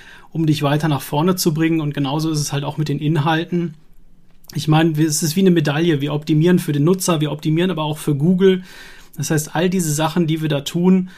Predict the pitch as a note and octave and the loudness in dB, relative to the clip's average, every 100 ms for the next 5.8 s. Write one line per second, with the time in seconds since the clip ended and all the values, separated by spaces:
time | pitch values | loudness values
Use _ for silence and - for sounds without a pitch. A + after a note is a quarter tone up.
0 | - - - D#3 D#3 E3+ C#3 D3 - D3+ | -20 -18 -6 -2 0 0 0 -2 -2 -2
1 | D3 D#3+ D#3+ D#3 D3 - D3+ C#3+ D3 D3 | -2 -2 -2 -2 -4 -6 -4 -4 -2 -2
2 | D3+ C#3+ C#3+ C#3+ E3 D3 C#3 - D3+ D3+ | -2 -4 -2 -4 -4 -6 -6 -6 -8 -2
3 | D3+ D3+ D3+ D3+ D3 C#3+ C#3+ - - - | -2 -2 -4 -4 -4 -4 -6 -8 -16 -10
4 | D3 C#3 D3 C3+ B2+ - C3 B2 B2+ C#3+ | -6 -2 0 -2 -6 -10 -10 -10 -8 -4
5 | D#3 D3 F#3+ F3 G3+ - G3+ F#3+ | -4 0 2 4 2 0 -2 -2